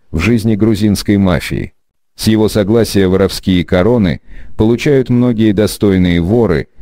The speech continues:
среди которых был Фаризов Валерий Димурович, Валера Тбилисский,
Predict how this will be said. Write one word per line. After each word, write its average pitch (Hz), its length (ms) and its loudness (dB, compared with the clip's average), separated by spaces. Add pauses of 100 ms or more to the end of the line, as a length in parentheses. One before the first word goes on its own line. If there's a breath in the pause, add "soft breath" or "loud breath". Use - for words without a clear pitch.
(180 soft breath)
среди 113 380 0
которых 110 420 0
был 107 180 0
Фаризов 110 500 0
Валерий 98 420 2
Димурович, 95 640 0 (220 loud breath)
Валера 101 440 2
Тбилисский, 90 680 0